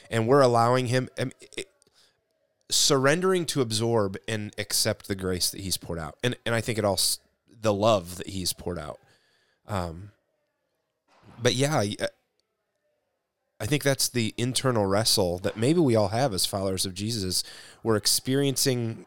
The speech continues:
God, we're experiencing the kingdom way, we're, we, we're in relationship with him, but yet there's, there are these things that still are,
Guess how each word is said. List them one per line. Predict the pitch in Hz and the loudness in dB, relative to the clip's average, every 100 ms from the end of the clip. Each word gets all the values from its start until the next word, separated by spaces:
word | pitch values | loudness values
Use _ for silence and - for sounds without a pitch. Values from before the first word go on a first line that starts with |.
| - | -4
God, | 117 110 107 123 | 0 2 2 2
we're | 110 110 | 2 0
experiencing | 104 - - 127 139 - 120 | 2 -2 0 2 2 0 0
the | 110 | -2
kingdom | - 113 110 | -2 -2 -2
way, | 107 104 110 | 0 0 2
we're, | 123 107 104 - - - - | 2 0 0 -4 -20 -10 2
we, | 120 90 | 2 2
we're | 117 113 107 | 0 2 2
in | 104 135 | 2 2
relationship | 139 113 107 - - 107 | 4 4 2 0 -2 -2
with | 107 | -2
him, | 113 113 120 | 0 0 0
but | 117 | -2
yet | 117 120 - | 2 0 0
there's, | 120 113 104 - 113 | -4 -2 -2 -6 -2
there | 117 | 0
are | 110 | 0
these | 104 - | 0 0
things | 131 135 110 | 0 -2 -2
that | 104 - | -4 0
still | - - 127 127 | 0 2 2 2
are, | 101 95 | 0 -2